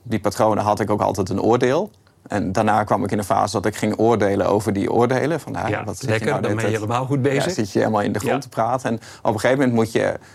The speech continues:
Speaker 1: daar vrij van dat oordeel komen... en eigenlijk kunnen lachen om je eigen patronen, hè? Dus
Speaker 2: Ja.
Speaker 1: dat je jezelf een beetje vanuit de derde persoon kan zien.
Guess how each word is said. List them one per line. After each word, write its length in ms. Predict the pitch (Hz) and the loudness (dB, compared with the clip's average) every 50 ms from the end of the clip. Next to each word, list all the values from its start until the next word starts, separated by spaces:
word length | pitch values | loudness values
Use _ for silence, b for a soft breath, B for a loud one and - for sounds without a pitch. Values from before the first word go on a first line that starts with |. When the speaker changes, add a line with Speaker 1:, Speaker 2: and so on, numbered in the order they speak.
| B B - | B B 2
Speaker 1:
daar 180 | - 107 104 | 2 2 2
vrij 300 | 95 107 110 113 135 170 | 2 2 4 4 4 4
van 160 | - - 117 | 2 2 2
dat 200 | 107 104 104 - | 2 2 0 2
oordeel 340 | - 156 185 202 147 107 101 101 | 4 4 4 6 4 2 2 0
komen... 400 | - - 87 98 107 117 117 - | -2 -2 -2 0 0 0 0 0
en 260 | - 110 110 113 107 - | 0 0 0 0 -2 0
eigenlijk 360 | - 120 127 123 127 120 - | 2 2 2 2 0 -2 2
kunnen 220 | - 127 113 110 | 2 2 4 4
lachen 340 | 107 117 143 160 - - 104 | 4 4 4 2 2 -2 -2
om 140 | 95 107 110 | 0 0 0
je 60 | 101 | 2
eigen 320 | - 90 - - - - | 2 2 0 0 -2 -4
patronen, 500 | - - - - - 170 131 104 82 - - | -4 -4 -4 -2 0 0 0 0 0 -6 -8
hè? 100 | 110 117 | -8 -8
Dus 100 | - 101 | -6 -4
Speaker 2:
Ja. 40 | 101 | -4
Speaker 1:
dat 100 | 92 110 | -4 -4
je 60 | - | -4
jezelf 320 | - 107 - 117 107 107 101 | -4 -4 0 0 0 0 0
een 60 | 104 | 0
beetje 220 | 101 101 101 - | -2 -2 -4 -6
vanuit 260 | - - 98 92 101 | -6 -4 -4 -4 -4
de 60 | - 95 | -6 -2
derde 260 | 92 110 107 107 104 | -2 0 0 0 -2
persoon 340 | - 104 98 - 117 151 170 | -2 -2 -2 0 -2 0 0
kan 160 | - 98 101 | -2 -4 -4
zien. 340 | - - - 101 123 175 | -6 -6 -8 -8 -8 -8